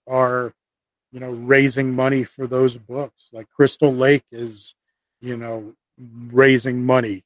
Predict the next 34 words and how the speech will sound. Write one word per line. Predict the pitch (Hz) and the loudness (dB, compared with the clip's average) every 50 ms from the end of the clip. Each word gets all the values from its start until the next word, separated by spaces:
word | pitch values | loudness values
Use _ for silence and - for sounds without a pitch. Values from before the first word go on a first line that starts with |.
| _ _ - | _ _ -10
to | - 127 113 107 107 | -6 -4 -4 -2 -4
really | 107 113 123 131 127 123 127 120 | -6 -2 0 0 0 0 -2 -4
promote | - _ - 127 120 117 110 107 - _ - | -6 _ -6 -4 -4 -4 -4 -6 -10 _ -16
books. | 104 95 - _ _ - - _ _ _ _ _ _ 104 _ _ | -16 -16 -16 _ _ -20 -20 _ _ _ _ _ _ -20 _ _
And | 120 120 110 110 104 101 95 - _ _ _ _ 113 117 113 110 | -14 -12 -12 -12 -14 -16 -20 -20 _ _ _ _ _ _ -8 0
that's | 127 131 123 123 - - | 2 2 2 2 0 -4
huge. | - - 127 110 101 92 90 - - - _ | -6 0 2 4 4 2 0 -10 -20 -18 _
That's | 127 117 113 - - | -10 -10 -10 -10 -14
so | - - - 127 117 110 | -14 -8 -4 -4 -4 -2
helpful. | 113 113 113 110 - _ _ 101 95 90 _ _ _ _ _ _ | -2 -4 -4 -4 -6 _ _ -20 -20 -20 _ _ _ _ _ _
And | - 143 143 143 | 0 4 4 6
that | 143 135 135 - | 6 4 4 2
helps | - 139 135 135 - - | 4 2 2 2 2 -2
them | 139 127 123 117 | -2 0 2 4
get | 127 127 123 123 | 4 4 4 2
even | 123 120 110 120 113 | 0 -2 -4 -6 -12
bigger | 107 107 123 117 107 117 113 | -6 -2 -2 0 0 -2 -2
names | 113 120 123 120 117 110 104 - - _ _ _ _ _ _ _ | -2 -2 -2 -2 -4 -6 -10 -14 -18 _ _ _ _ _ _ _
on | 135 127 120 113 | -10 -10 -8 -6
their | 117 117 113 | -4 -4 0
label. | 113 123 127 127 127 110 104 90 - _ _ _ _ _ _ _ _ _ _ _ _ _ - | 2 4 4 4 4 2 -2 -10 -14 _ _ _ _ _ _ _ _ _ _ _ _ _ -20
And | 117 110 107 107 98 95 _ _ | -18 -16 -16 -16 -18 -18 _ _
that's | - 117 123 - - | -6 -6 -6 -6 -8
what | 110 - - | -14 -10 -8
you | 113 | -4
want. | 117 147 165 151 107 | 0 0 0 0 0
You | 95 95 | -6 -8
want | 107 110 104 | -8 -8 -8
to | 104 | -8
be | 101 107 | -6 -6
surrounded | 104 - - 117 117 113 110 110 110 110 107 104 | -6 -6 -4 -2 -2 -2 -2 -4 -6 -8 -8 -4
by, | 117 110 110 110 110 101 - _ _ _ _ _ _ _ _ _ | -2 -2 0 -2 -4 -6 -10 _ _ _ _ _ _ _ _ _
uh, | 117 113 110 107 101 101 - _ _ _ _ _ _ _ _ _ | -12 -10 -10 -10 -10 -14 -20 _ _ _ _ _ _ _ _ _
a, | 127 127 | -12 -12